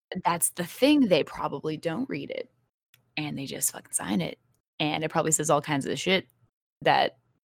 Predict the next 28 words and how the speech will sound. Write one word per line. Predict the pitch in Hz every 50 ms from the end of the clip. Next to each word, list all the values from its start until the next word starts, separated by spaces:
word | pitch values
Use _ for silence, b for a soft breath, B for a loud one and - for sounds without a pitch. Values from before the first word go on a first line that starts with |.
| _ _ _ _ -
I | - 170
don't | 175 196
know. | 214 196 151 151 - B B B B B B B B -
Um, | - 165 170 165 160 156 156 147 - - _ _ _ _ -
and | 190 202
I | 214 240
don't | 254 262
even | 262 269 247 247 240
know | 233 233 226 226 226 226 226 -
if, | - 160 185 170 - - - - _ _ _ _ _ _ _ -
so | - - - 190 185 185 180 - - -
when | 190 202 226
I | 233 247 247
watched | 226 208 196 190 185 196 - - - -
Haunters, | - - - 185 185 190 - 190 185 185 170
The | 151 160
Art | - 156 170 170
of | 160
the | 156 151
Scare, | - - - 160 143 147 156 151
which | 147 151 -
is | 151 147
what | 147 147 127 -
my | 135 135 -
essay | - 147 151 - 139 143
was | 151 160 156
about, | 160 - 165 170 170 170 165 - - _ _ _ _ _ _ _ _ _ - - - -
that, | 233 185 185 185 208 226 220 -